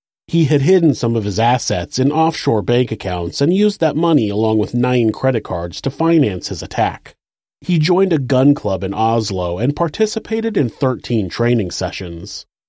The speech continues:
He used his membership at the gun club as a means of obtaining weapons for his attack. In two thousand ten, he traveled to Prague in an attempt to purchase weapons illegally,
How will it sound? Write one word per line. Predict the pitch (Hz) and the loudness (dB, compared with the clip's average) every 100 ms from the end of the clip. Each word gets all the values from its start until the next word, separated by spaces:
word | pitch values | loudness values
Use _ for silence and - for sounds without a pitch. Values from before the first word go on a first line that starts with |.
| _ | _
He | 147 | 0
used | 135 131 127 | 4 4 4
his | 117 104 | 0 0
membership | 110 113 117 107 117 110 | 0 2 0 0 -2 -2
at | 98 | -4
the | 104 | -2
gun | 123 123 | 0 0
club | 127 101 90 90 | 0 0 -2 -2
as | 117 | -2
a | 139 | 2
means | 151 185 196 190 | 2 2 0 -2
of | 196 | -2
obtaining | 196 - 123 117 110 | -4 0 2 2 2
weapons | 123 139 104 104 - | 0 0 -2 -4 -4
for | 95 | -6
his | 90 90 | -6 -6
attack. | - 131 107 - - _ _ _ _ | -4 -2 -2 -6 -20 _ _ _ _
In | 156 139 | 0 2
two | 147 | 2
thousand | 143 110 101 92 - | 2 0 -2 -6 -2
ten, | 120 113 90 | 0 0 -2
he | 82 147 | -4 -4
traveled | - 170 180 208 | -2 -2 -2 -2
to | 208 | -4
Prague | - 135 139 113 104 | -2 0 0 0 -4
in | 101 | -4
an | 98 | -4
attempt | 98 - 110 - | -4 -2 -2 -4
to | |
purchase | 101 117 107 101 - | -4 -4 -4 -4 -2
weapons | 104 92 90 87 | -4 -2 -6 -8
illegally, | 90 101 147 147 90 80 | -6 0 0 0 -2 -6